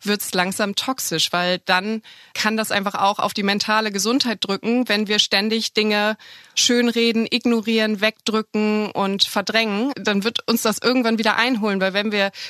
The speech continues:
Gefühle immer unterdrücken, dann kommen die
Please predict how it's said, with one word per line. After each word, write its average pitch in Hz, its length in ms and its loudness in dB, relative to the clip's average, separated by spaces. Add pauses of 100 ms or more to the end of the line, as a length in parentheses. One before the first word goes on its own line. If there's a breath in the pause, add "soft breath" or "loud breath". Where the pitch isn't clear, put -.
Gefühle 220 400 0
immer 226 200 2
unterdrücken, 220 680 0 (640 loud breath)
dann 196 480 0
kommen 220 240 0
die 214 140 -6